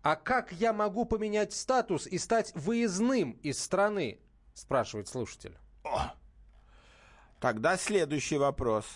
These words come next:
Speaker 2: У меня есть такой термин, не совсем корректный. Козлячий заезд.
Speaker 1: Я смотрю, у вас что-то с каждым днём всё больше
Speaker 2: Да.
Speaker 1: некорректных терминов,
Speaker 2: Да.
Speaker 1: Леонид Ильич.
Speaker 2: Значит, берём в руки паспорт и, э,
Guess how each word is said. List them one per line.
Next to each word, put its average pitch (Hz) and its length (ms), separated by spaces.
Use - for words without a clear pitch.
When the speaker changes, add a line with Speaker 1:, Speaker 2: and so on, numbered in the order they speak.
Speaker 2:
У 147 120
меня 165 240
есть 190 140
такой 185 260
термин, 196 360
не 147 80
совсем 156 400
корректный. 131 760
Козлячий 175 680
заезд. 139 540
Speaker 1:
Я 110 180
смотрю, 147 220
у - 20
вас 151 140
что-то 143 180
с 117 60
каждым 151 280
днём 185 140
всё - 160
больше 185 320
Speaker 2:
Да. 214 60
Speaker 1:
некорректных 202 500
терминов, 104 380
Speaker 2:
Да. 104 80
Speaker 1:
Леонид 82 160
Ильич. - 100
Speaker 2:
Значит, 147 360
берём 185 340
в 135 40
руки 165 300
паспорт - 680
и, 143 520
э, 104 420